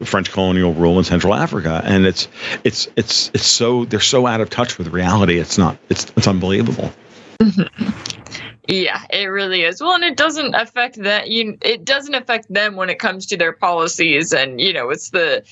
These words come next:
Speaker 2: average people who are affected by it. And kind of speaking of the average people, at least here in the U S, I mean, we keep seeing reports about Americans spending more, but also taking on more debt. In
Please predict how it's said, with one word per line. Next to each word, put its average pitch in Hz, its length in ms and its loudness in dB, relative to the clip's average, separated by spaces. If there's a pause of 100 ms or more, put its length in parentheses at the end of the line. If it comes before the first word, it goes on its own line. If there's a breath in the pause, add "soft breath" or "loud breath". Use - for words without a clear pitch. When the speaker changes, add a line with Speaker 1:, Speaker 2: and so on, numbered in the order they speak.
(280 loud breath)
Speaker 2:
average 196 720 -6
people 196 400 2
who 175 400 4
are 139 240 0
affected 180 560 -6
by 113 160 -2
it. 156 220 -4
And 151 200 -8 (260 loud breath)
kind 247 200 0
of 247 180 -10
speaking 262 500 -2
of 214 100 -4
the 202 100 -2
average 190 380 -4
people, 208 320 0
at 196 80 2
least 208 240 0
here 220 240 4
in 208 140 2
the 190 80 2
U 175 200 4
S, 180 360 0 (200 loud breath)
I - 100 -4
mean, 226 140 -4
we 240 100 -6
keep 285 280 -2
seeing 269 300 0
reports 226 500 2
about 190 200 0
Americans 196 580 0
spending 214 440 -6
more, 190 420 2 (220 loud breath)
but 220 140 0
also 214 460 0
taking 202 460 -2
on 180 220 2
more 175 320 4
debt. 196 640 0 (540 loud breath)
In 233 420 -8